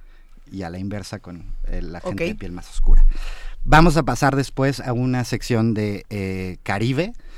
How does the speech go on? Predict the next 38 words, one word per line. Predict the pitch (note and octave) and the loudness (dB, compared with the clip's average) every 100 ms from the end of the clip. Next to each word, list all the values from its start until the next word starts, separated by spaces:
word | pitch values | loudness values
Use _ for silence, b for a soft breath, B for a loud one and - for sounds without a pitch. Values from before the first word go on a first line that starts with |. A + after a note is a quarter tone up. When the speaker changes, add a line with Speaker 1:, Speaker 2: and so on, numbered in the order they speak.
| b | b
Speaker 1:
donde | - A2 A2+ | 0 2 2
vamos | A#2 A#2+ | 2 0
a | G#2+ | -2
hablar | G#2+ A2 | -2 -2
de | G#2 G#2 | -2 -4
racismo | G2 - A2 A#2 | -6 -6 -6 -6
y | |
posracismo | G#2 G2+ G2 G#2 G#2 A2 | -8 -10 -10 -12 -8 -6
en | G2+ | -6
Cuba. | C3 C#3 F3+ | -2 -2 -2
Esto | - F#2+ - | -6 -10 -8
sucede | A2+ - G#2+ G2+ | -8 -4 -4 -4
el | G2+ | -4
no-, | G2+ F2 | -4 -6
el | G2 G2 | -10 -4
jueves, | B2 A2+ G#2+ | -2 -2 -2
noviembre | G2+ G#2+ G#2+ | -2 -2 -4
diecinueve, | F#2+ F#2 G2+ G#2+ A2+ | -6 -6 -4 -4 -4
a | |
las | G#2 E2+ A#2+ | -6 -6 -4
once | A#2 C3 | -4 -4
también, | - A2+ A#2+ D#3+ | -6 -4 -2 -2
con | A2 | -4
la | G2 | -4
doctora | F#2+ - A2 G#2+ | -6 -6 -4 -4
Olga | G#2+ G#2 | -4 -6
Rodríguez | G2 G#2 G#2+ F2 | -6 -6 -8 -6
Bolufe, | G2 A2+ A#2 C3+ | -4 -4 -4 -8
de | D#3+ G2+ | -10 -10
la | F#2 | -8
Universidad | F#2+ G2 - A2 G2+ | -6 -8 -6 -8 -6
Iberoamericana. | G#2+ G2+ F#2 G2 G2 - D3 A2+ B2 - B B B B B B - | -6 -6 -6 -6 -8 -4 -2 -2 -6 -14 B B B B B B 0
Y | E3 F3 F3+ | 2 4 4
después | D#3+ - D#3 C3+ | 2 2 0 4
vamos | C#3+ D3 - | 4 2 2
a | C3+ | -2
tocar | A#2+ - A#2+ - | -4 -2 -2 -2
también | A2+ A2 A2+ A2+ | -2 0 0 -2